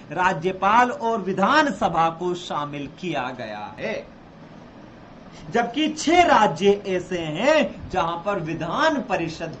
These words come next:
को देखा जा सकता है। उसी तरीके से बाईस राज्यों के अलावा तीन यूनियन टेरिटरी, जिसमें जम्मू कश्मीर, दिल्ली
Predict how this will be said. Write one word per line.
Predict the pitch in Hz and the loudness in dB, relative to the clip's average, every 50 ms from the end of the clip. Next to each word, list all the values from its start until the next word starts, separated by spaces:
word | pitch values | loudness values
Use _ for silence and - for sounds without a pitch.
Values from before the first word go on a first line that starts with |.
| - 220 | -2 4
को | 269 311 320 320 - - - - - - - - - - - 135 | 6 8 8 6 4 -2 -8 -14 -16 -18 -20 -20 -20 -18 -14 -14
देखा | 131 117 160 180 180 165 - - 165 156 156 160 - - | -8 0 2 2 2 2 -2 -6 -6 -4 -4 -4 -4 -2
जा | 180 170 143 127 | -2 -2 -2 -2
सकता | - - 123 - - - - - 113 98 87 - - | -4 -8 -12 -14 -14 -16 -12 -12 -10 -10 -10 -8 -6
है। | 185 208 - - - - - - - - - - - - - - - - - - - - | -4 -4 -4 -6 -8 -12 -16 -18 -18 -18 -18 -18 -18 -18 -18 -18 -18 -16 -16 -16 -8 -4
उसी | 214 214 - 311 320 | -4 0 2 2 2
तरीके | 311 320 277 285 277 277 277 269 | 4 4 4 4 4 4 2 2
से | 262 - 311 302 | 4 6 4 4
बाईस | - - - 226 - 285 311 - - | 4 6 6 6 8 6 6 4 2
राज्यों | 240 240 233 226 175 160 285 302 294 | 4 4 4 4 2 2 2 2 2
के | - 262 | 2 2
अलावा | 247 226 202 190 175 165 156 165 180 202 226 - - - - - - - - - - - - | 2 4 4 4 4 4 4 4 4 4 2 2 -2 -10 -16 -18 -18 -18 -18 -18 -18 -4 0
तीन | 269 277 294 311 330 330 320 | 0 2 2 2 2 2 2
यूनियन | 311 269 240 269 269 254 269 277 269 - | 2 2 2 2 2 2 2 2 0 0
टेरिटरी, | 262 247 233 233 233 220 - - 240 247 262 277 277 - - - - - - - - - - - - | 0 -2 -2 -2 -4 -4 -4 -2 0 0 0 0 -2 -6 -14 -18 -20 -20 -20 -20 -20 -20 -18 -12 -8
जिसमें | 214 233 233 233 254 302 294 285 - | -8 -8 -4 0 2 2 2 2 4
जम्मू | - 233 202 202 214 262 277 285 277 262 | 2 2 2 2 2 0 0 0 2 4
कश्मीर, | 247 247 262 254 240 240 269 277 285 294 294 - - - - - - - - - - - - - - - - - - - - - - - - - - - - 139 123 | 4 4 4 2 0 0 0 2 2 2 0 -2 -6 -14 -18 -20 -20 -20 -18 -18 -18 -18 -20 -20 -20 -20 -20 -20 -20 -20 -20 -20 -20 -20 -18 -16 -16 -14 -14 -8 0
दिल्ली | - 254 269 277 269 269 277 285 285 | 2 2 4 4 4 4 4 4 4